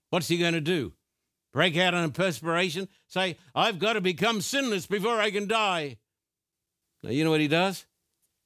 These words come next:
He trusts in Jesus. Hmm. And Jesus said, "I say unto you, today you're going to be with me in paradise." Today, I'm saying it to you right now.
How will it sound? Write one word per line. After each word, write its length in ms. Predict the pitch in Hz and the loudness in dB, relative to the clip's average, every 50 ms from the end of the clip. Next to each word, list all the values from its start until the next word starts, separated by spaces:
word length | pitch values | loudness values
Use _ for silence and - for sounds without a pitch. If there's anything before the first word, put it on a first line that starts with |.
| _ _ _ _ _ _ | _ _ _ _ _ _
He 120 | 101 107 | -8 -6
trusts 460 | 98 - - 139 131 - - - - - | -4 -2 -2 -2 0 -2 -4 -4 -2 -2
in 180 | 110 110 107 | 0 0 0
Jesus. 580 | 90 113 131 131 113 85 78 76 - - - - _ _ _ _ _ _ _ _ _ _ _ _ _ _ _ _ _ _ _ _ _ _ - | 0 0 0 0 -2 -4 -6 -10 -16 -20 -20 -20 _ _ _ _ _ _ _ _ _ _ _ _ _ _ _ _ _ _ _ _ _ _ -8
Hmm. 200 | 104 101 95 87 85 _ _ _ _ _ _ _ _ _ _ - | -6 -6 -6 -8 -10 _ _ _ _ _ _ _ _ _ _ -12
And 100 | 92 85 | -8 -2
Jesus 380 | - 131 135 120 113 120 104 | 0 0 2 2 0 -2 -2
said, 380 | - 127 127 120 113 101 104 - - | 0 0 2 2 0 0 -4 -8 -8
"I 180 | 98 110 113 107 | -4 -4 -4 -4
say 320 | - - 131 127 123 120 | -2 0 0 2 2 2
unto 200 | 120 117 92 104 | 0 0 -2 -2
you, 680 | 110 113 117 120 120 117 113 113 113 110 110 104 95 - _ _ _ _ _ _ _ _ _ _ _ _ _ _ _ _ _ _ _ _ _ _ _ _ _ | -2 0 0 0 0 0 0 0 0 -2 -2 -4 -6 -10 _ _ _ _ _ _ _ _ _ _ _ _ _ _ _ _ _ _ _ _ _ _ _ _ _
today 460 | - 95 98 120 131 135 135 131 131 | -10 -4 -2 0 2 2 2 2 2
you're 240 | 131 123 123 123 123 | 2 2 0 0 0
going 260 | 113 120 127 127 123 | 0 0 0 0 0
to 60 | 120 110 | 0 0
be 180 | 117 127 123 | 0 0 0
with 240 | 113 117 113 110 - | 0 -2 -2 -2 -2
me 140 | 123 120 117 | 0 0 2
in 120 | 110 110 | 0 0
paradise." 640 | 98 127 135 131 131 127 120 117 113 113 107 - - | 0 0 0 2 2 0 0 -2 -2 -4 -6 -8 -10
Today, 340 | - 120 113 131 139 135 135 | -8 -4 -2 0 0 2 0
I'm 160 | 135 135 135 | 0 -2 -2
saying 340 | 107 - 156 180 180 170 147 | -2 0 0 2 2 2 2
it 120 | 127 95 | 0 -2
to 80 | - 110 | -2 -4
you 140 | 104 95 92 | -2 -2 -2
right 260 | 104 101 95 87 87 | -2 -2 -2 -2 -4
now. 240 | 92 90 87 90 | -6 -6 -6 -8